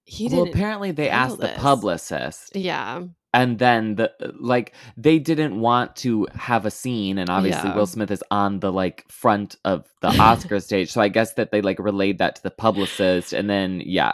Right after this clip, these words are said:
Speaker 2: so it didn't
Speaker 1: Yeah.
Speaker 2: happen, but it wasn't,
Speaker 1: Yeah,
Speaker 2: it
Speaker 1: they
Speaker 2: wasn't, it
Speaker 1: did, they
Speaker 2: wasn't
Speaker 1: didn't
Speaker 2: like
Speaker 1: do a
Speaker 2: they
Speaker 1: good
Speaker 2: came
Speaker 1: job.
Speaker 2: up to him and were like, "Get outta here," and he was like, "No."
Speaker 1: Yeah. It's like they clearly didn't know how to react, waited,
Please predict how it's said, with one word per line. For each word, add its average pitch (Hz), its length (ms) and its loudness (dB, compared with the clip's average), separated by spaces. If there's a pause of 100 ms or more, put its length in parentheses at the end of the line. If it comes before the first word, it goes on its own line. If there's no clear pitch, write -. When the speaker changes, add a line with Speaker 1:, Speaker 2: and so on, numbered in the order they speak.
Speaker 2:
so - 180 -4
it 92 160 0
didn't 101 180 -2
Speaker 1:
Yeah. 87 40 -6
Speaker 2:
happen, 85 460 0
but 90 140 0
it 67 80 -2
wasn't, 87 400 -2 (840)
Speaker 1:
Yeah, - 200 -2
Speaker 2:
it 117 40 2
Speaker 1:
they 110 60 2
Speaker 2:
wasn't, - 260 8
it - 40 4
Speaker 1:
did, 277 140 8
they 269 40 10
Speaker 2:
wasn't 254 260 8
Speaker 1:
didn't 262 80 4
Speaker 2:
like 247 140 10
Speaker 1:
do 254 80 4
a 233 40 2
Speaker 2:
they 220 160 8
Speaker 1:
good 180 160 2
Speaker 2:
came 120 200 8
Speaker 1:
job. 107 160 8
Speaker 2:
up - 60 -12
to 107 100 6
him 104 260 2
and 95 160 -2
were 98 120 2
like, 87 320 0
"Get 135 160 10
outta 113 240 10
here," 101 160 4
and 95 80 2
he 98 80 -2
was 92 120 -2
like, 78 160 0
"No." 180 80 -2
Speaker 1:
Yeah. 190 320 6 (380)
It's 233 180 2
like 233 220 6
they 233 160 8
clearly 240 340 6
didn't 226 160 2
know 214 120 0
how 214 100 2
to 202 60 2
react, 175 420 2
waited, 190 360 0